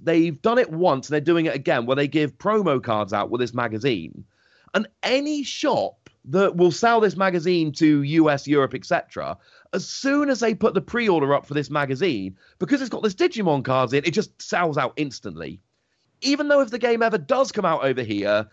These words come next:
they're Japanese cards, they won't be tournament legal. The Facebook group's up to, like, three and a half thousand members, which is more than, it's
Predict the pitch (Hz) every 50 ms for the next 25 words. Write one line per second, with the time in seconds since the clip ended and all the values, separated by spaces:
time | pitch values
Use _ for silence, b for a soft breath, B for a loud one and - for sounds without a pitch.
0 | b b - 185 185 - 226 214 208 - 190 185 185 - - 208 202 185 156 110
1 | 156 139 127 117 147 151 156 131 - - 135 135 - 131 123 113 110 110 98 87
2 | 123 185 233 196 127 101 85 - - - b b b b b b b b b b
3 | - 196 190 - 247 247 254 208 - - 202 196 - - 190 202 190 - - 196
4 | 185 - - 185 185 180 175 160 - - - 165 185 190 190 190 180 165 143 170
5 | 170 170 151 - _ _ - 180 165 170 165 156 147 131 160 156 147 147 151 151
6 | 151 135 110 98 92 92 113 160 175 170 - _ _ _ _ _ - 139 170 202
7 | - - - - 185 180 180 180 170 143 131 156 165 185 214 240 240 233 233 220
8 | 202 214 202 185 - 180 - - -